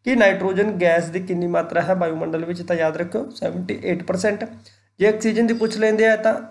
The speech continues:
ਇੱਕੀ ਪਰਸੈਂਟ ਹੈ, ਤੇ ਆਰਗਨ ਦੀ ਪੁੱਛ ਲੈਂਦੇ ਨੇ ਤਾਂ ਜ਼ੀਰੋ ਪੁਆਇੰਟ ਨਾਈਨ ਪਰਸੈਂਟ ਹੈ। ਠੀਕ ਹੈ, ਇਹ ਵੀ ਚੀਜ਼ ਯਾਦ ਰੱਖਿਓ, ਕਾਫੀ ਇੰਪੋਰਟੈਂਟ ਹੈ। ਇਸ ਤੋਂ ਬਾਅਦ ਕੁਐਸਚਨ ਨੰਬਰ ਤਿੰਨ ਦੀ ਗੱਲ ਕਰੀਏ, ਕਿਹੜੇ ਬਲੱਡ ਗਰੁੱਪ ਨੂੰ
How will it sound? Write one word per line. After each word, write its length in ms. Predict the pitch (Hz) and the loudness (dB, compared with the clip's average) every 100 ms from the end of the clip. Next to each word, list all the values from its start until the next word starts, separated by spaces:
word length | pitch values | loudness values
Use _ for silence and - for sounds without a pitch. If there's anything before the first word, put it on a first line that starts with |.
| - | -10
ਇੱਕੀ 240 | 185 208 | -6 -4
ਪਰਸੈਂਟ 400 | 196 185 220 220 | -4 0 0 2
ਹੈ, 100 | 226 | -2
ਤੇ 220 | 233 208 - | -2 -6 0
ਆਰਗਨ 340 | 185 165 180 180 | 0 2 0 0
ਦੀ 60 | |
ਪੁੱਛ 220 | 175 175 | -2 -4
ਲੈਂਦੇ 280 | 170 170 170 | -4 -4 -2
ਨੇ 160 | 185 294 - _ _ _ _ _ _ | -4 -4 -12 _ _ _ _ _ _
ਤਾਂ 180 | 202 226 | 2 2
ਜ਼ੀਰੋ 300 | 175 165 160 | 0 0 0
ਪੁਆਇੰਟ 260 | 170 185 208 | 2 0 0
ਨਾਈਨ 280 | 165 151 | 2 2
ਪਰਸੈਂਟ 480 | 139 151 151 143 139 | 2 -6 -4 -6 -4
ਹੈ। 40 | 151 | -6
ਠੀਕ 180 | 208 226 | -2 -4
ਹੈ, 100 | 302 - _ _ _ _ _ _ _ | -4 -12 _ _ _ _ _ _ _
ਇਹ 140 | 175 170 | -2 0
ਵੀ 100 | 180 | 0
ਚੀਜ਼ 140 | 196 | 2
ਯਾਦ 180 | 185 185 | 4 4
ਰੱਖਿਓ, 280 | 190 - 202 - - _ _ _ _ _ _ | 2 -2 -4 -4 -20 _ _ _ _ _ _
ਕਾਫੀ 240 | 160 175 220 | 2 2 0
ਇੰਪੋਰਟੈਂਟ 460 | 202 208 214 226 | 0 0 2 4
ਹੈ। 60 | 226 | 4
ਇਸ 100 | 214 | 2
ਤੋਂ 100 | 226 | 2
ਬਾਅਦ 160 | 226 220 | 2 2
ਕੁਐਸਚਨ 260 | 214 190 | 0 4
ਨੰਬਰ 180 | 226 226 | 2 2
ਤਿੰਨ 240 | 220 214 | 2 0
ਦੀ 120 | 214 214 | 2 2
ਗੱਲ 120 | 214 | 2
ਕਰੀਏ, 260 | 214 220 | 2 0
ਕਿਹੜੇ 400 | 220 - 233 247 | -2 -2 2 2
ਬਲੱਡ 320 | 233 196 190 - | 2 2 2 2
ਗਰੁੱਪ 280 | 180 170 | -2 0
ਨੂੰ 300 | 185 214 - | 0 0 -4